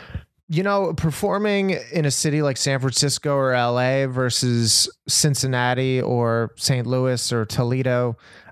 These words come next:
um, I haven't really ever changed anything. I get up and I tell the crowd, "This is how it's gonna be."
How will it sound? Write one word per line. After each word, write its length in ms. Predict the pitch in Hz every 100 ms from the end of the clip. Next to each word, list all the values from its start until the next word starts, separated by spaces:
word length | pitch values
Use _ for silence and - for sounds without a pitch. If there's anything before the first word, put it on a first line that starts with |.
| _
um, 540 | 131 120 117 117 113 104 - - _ _ _ _ _ - - _ _ _
I 240 | 127 202
haven't 380 | 190 190 160 -
really 340 | 143 143 135
ever 220 | 127 127 120
changed 500 | - 127 120 110 120
anything. 580 | 120 110 - - - - _ _ _ _ _
I 160 | - 170
get 180 | 160 147
up 180 | 143 139
and 80 |
I 80 | 127
tell 300 | 120 143 131
the 100 | 127
crowd, 400 | - 139 127 127
"This 160 | 131 -
is 100 | 127
how 120 | 127
it's 100 | 120
gonna 160 | - 123
be." 480 | 117 123 135 165